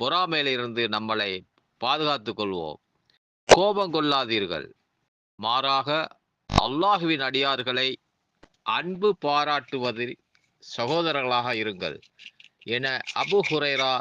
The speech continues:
ரலியல்லாஹு அவர்கள் அறிவித்தார்கள். சஹீஹ் புகாரி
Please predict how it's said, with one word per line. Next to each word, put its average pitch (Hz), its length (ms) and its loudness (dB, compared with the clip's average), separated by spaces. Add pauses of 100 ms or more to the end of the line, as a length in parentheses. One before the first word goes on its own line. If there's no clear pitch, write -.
ரலியல்லாஹு 117 680 -2
அவர்கள் 101 320 -2
அறிவித்தார்கள். 92 720 -4 (640)
சஹீஹ் 170 320 -2
புகாரி 123 580 -2